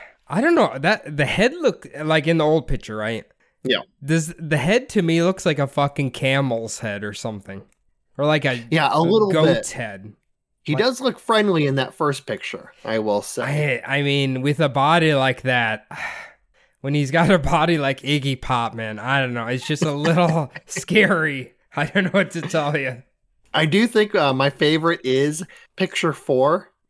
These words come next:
Speaker 2: Um, I would totally expect that guy to be maybe the regional manager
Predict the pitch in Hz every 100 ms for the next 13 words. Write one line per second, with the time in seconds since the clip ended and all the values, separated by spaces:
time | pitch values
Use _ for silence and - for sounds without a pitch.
0 | _ _ - 123 123 - 156 170 170 170
1 | 170 170 160 139 - 151 - 143 135 131
2 | 131 139 147 - 127 131 127 127 139 143
3 | 135 123 123 123 135 127 127 120 123 131
4 | 131 143